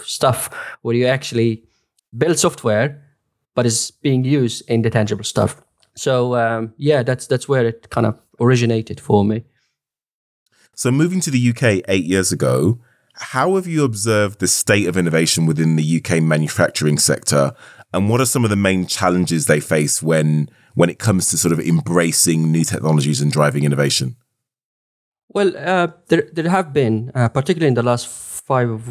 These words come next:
Speaker 1: four years, uh, there have been few challenges around, um, not only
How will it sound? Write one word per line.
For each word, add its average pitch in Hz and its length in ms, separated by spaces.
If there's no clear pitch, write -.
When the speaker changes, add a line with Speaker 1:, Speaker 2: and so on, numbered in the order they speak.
Speaker 1:
four 120 340
years, 110 540
uh, 110 160
there 120 140
have 120 160
been 120 240
few 120 340
challenges 107 680
around, 101 560
um, 110 420
not 180 220
only 135 360